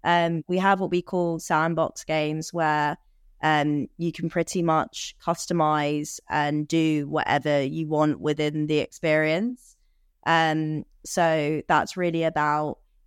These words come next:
using the levers that are available to you to create experiences that are brand new or that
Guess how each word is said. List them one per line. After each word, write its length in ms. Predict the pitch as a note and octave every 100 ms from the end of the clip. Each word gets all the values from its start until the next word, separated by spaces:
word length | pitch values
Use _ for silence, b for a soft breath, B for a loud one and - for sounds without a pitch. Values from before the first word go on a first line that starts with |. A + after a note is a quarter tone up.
| _ _ F3+
using 460 | F#3 F#3 F3 F3+
the 80 | F3
levers 680 | E3+ E3 E3+ D#3 D3+ D#3 E3+
that 140 | D3
are 140 | C3+
available 500 | D#3+ E3 E3 D#3+ D3
to 160 | D3+ D#3
you 220 | D3 D3
to 420 | - - D3+ D3+
create 380 | - - D#3+ D3+
experiences 720 | - - D#3 D#3 D3+ - D3+
that 140 | - -
are 40 |
brand 340 | - D#3 D3+ D#3
new 440 | D#3+ D#3 D3+ D3+
or 540 | - D3+ C#3+ C#3+ C#3 C#3+
that 340 | F#3+ D3 C#3+